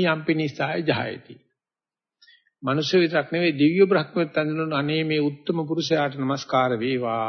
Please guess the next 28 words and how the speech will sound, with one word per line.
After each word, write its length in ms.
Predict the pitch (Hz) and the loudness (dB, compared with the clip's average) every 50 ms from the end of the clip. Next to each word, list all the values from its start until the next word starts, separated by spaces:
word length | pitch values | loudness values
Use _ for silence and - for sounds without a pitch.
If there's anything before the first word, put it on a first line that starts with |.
| 113 - - | -6 -4 0
ආජානීය 600 | - 143 160 151 156 156 156 156 151 147 143 131 | 0 0 0 4 4 4 4 4 2 0 -2 -2
පුරුෂයාට 440 | 135 135 139 131 147 143 135 127 | -2 -2 -2 -2 -2 -2 -2 -2
නමස්කාර 540 | 135 131 131 135 131 127 - - 123 123 120 123 | -4 -2 -2 -2 -2 -4 -2 0 0 0 0 -2
වේවා. 500 | 113 117 117 117 117 117 110 117 113 113 117 - _ - - - - - | -2 -2 -2 -2 -2 -4 -6 -6 -8 -8 -10 -12 _ -20 -20 -20 -20 -4
ඒ 160 | - 175 180 | 0 2 2
මනුෂ්‍යයා 420 | 180 196 196 196 185 - 214 208 185 | 4 4 2 0 0 0 0 0 2
භාවනා 440 | 170 160 156 175 185 190 196 196 185 | 2 2 2 0 0 0 0 0 0
කරන්නේ 340 | 190 196 208 208 208 208 175 | 0 0 0 2 2 2 2
ඇයි 180 | 170 190 190 | 0 0 2
කියලා 200 | 202 220 233 240 | 4 4 6 6
එයා 140 | 262 269 269 | 4 4 4
දන්නේ 280 | 254 254 269 262 254 165 | 4 4 6 6 4 4
නැහැ. 160 | 104 - - - _ _ _ _ _ _ _ _ _ _ _ _ _ _ _ _ _ _ _ _ _ _ _ _ _ _ _ _ _ _ _ _ _ _ _ _ _ _ _ _ _ _ _ _ _ _ | 2 -4 -10 -18 _ _ _ _ _ _ _ _ _ _ _ _ _ _ _ _ _ _ _ _ _ _ _ _ _ _ _ _ _ _ _ _ _ _ _ _ _ _ _ _ _ _ _ _ _ _
යමක් 320 | - 120 131 151 170 165 - | -6 -4 0 0 0 0 2
නිසාද 400 | 156 143 143 143 165 185 214 220 214 | 2 2 2 2 0 0 0 0 0
භාවනා 480 | 175 165 147 156 175 202 202 208 208 202 | 0 0 0 0 2 2 2 2 2 4
කරන්න 240 | 202 214 214 214 214 | 4 4 4 4 2
කියලා 240 | 196 220 220 214 180 | 0 -2 -2 -2 0
දන්නේ 260 | 160 160 180 190 196 | 0 0 2 2 2
නැතුව 320 | 196 196 185 - 240 262 233 147 110 127 190 - - - - _ _ _ _ _ _ _ _ | 2 2 2 4 4 6 6 4 4 0 -4 -6 -12 -18 -20 _ _ _ _ _ _ _ _
මේ 120 | 175 190 | 0 0
භාවනා 480 | 185 165 151 156 165 185 185 190 196 196 | 2 4 4 4 4 2 2 2 2 2
කරන 220 | 190 208 202 202 | 2 0 0 0
මනුෂ්‍යයාට 640 | 196 180 180 180 196 180 - 208 214 214 226 214 165 | 0 0 0 -2 -2 -2 0 0 2 2 0 0 2
දෙයියෝ 360 | 143 151 170 185 196 233 240 | 2 2 2 4 4 2 4
බ්‍රහ්ම 280 | 208 220 190 - - 202 | 6 4 4 4 2 -2
පව 220 | 190 180 185 180 175 | 2 4 4 4 4
වඳිනවලු. 640 | 165 160 156 151 160 170 165 143 120 131 160 208 | 4 2 0 0 -2 -2 0 0 0 2 2 2